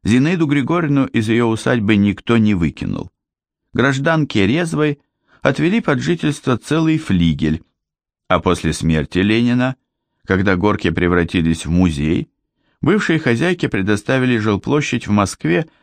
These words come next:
в Староконюшенном переулке. Там она жила за счёт продажи оставшихся в её распоряжении вещей,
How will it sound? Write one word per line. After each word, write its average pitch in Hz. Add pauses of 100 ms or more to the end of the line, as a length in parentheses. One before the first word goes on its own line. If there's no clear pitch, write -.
(120)
в -
Староконюшенном 113
переулке. 64 (760)
Там 202
она 151
жила 117
за 110
счёт -
продажи 107 (400)
оставшихся 135
в 101
её 117
распоряжении 104
вещей, 90